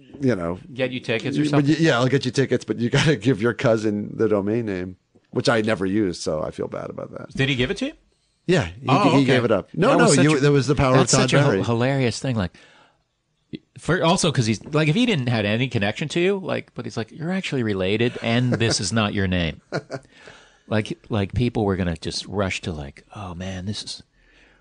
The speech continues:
Speaker 2: I spelled the name wrong. I'm gonna use this guy as a chiropractor."
Speaker 1: If you,
Speaker 2: Even though
Speaker 1: if you search Eric Sloven chiropractor and
Speaker 2: Right.
Speaker 1: spell it any way you want
Speaker 2: <laughs>
Speaker 1: to,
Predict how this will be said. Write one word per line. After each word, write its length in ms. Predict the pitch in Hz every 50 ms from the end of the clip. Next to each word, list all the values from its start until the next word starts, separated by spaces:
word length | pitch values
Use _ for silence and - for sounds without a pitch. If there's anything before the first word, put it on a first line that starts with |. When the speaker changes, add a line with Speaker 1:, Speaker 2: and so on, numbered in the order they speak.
| _ _ _ _ _
Speaker 2:
I 80 | - 101
spelled 300 | - - - 110 107 107
the 40 |
name 220 | 98 101 107 113 104
wrong. 240 | 98 87 87 85 85
I'm 80 | 85
gonna 160 | 87 90 82
use 160 | 82 82 76 -
this 140 | - -
guy 80 | - -
as 120 | - -
a 40 | -
chiropractor." 840 | - 87 85 82 82 85 82 - - - _ - - - - - - _ _ _ - -
Speaker 1:
If 140 | 127 - 117
you, 100 | 131 131
Speaker 2:
Even 120 | 123 127
though 60 | - 135
Speaker 1:
if 100 | - 151
you 140 | 180 196
search 340 | - - - 170 151 123 - -
Eric 260 | 117 117 113 113 110 -
Sloven 500 | - 117 110 110 107 92 101 98 98 95
chiropractor 920 | - 113 107 107 104 101 92 82 95 85 78 80 82 - 87 80 80 80
and 120 | 69 - 90
Speaker 2:
Right. 60 | 87
Speaker 1:
spell 360 | - - - - 120 120 117 110
it 120 | 98 82 -
any 220 | 113 127 135 127
way 160 | 113 107 104
you 160 | 107 104 104 101
want 280 | 101 110 110 113 110
Speaker 2:
<laughs> 20 | 120
Speaker 1:
to, 280 | 101 90 90 92 87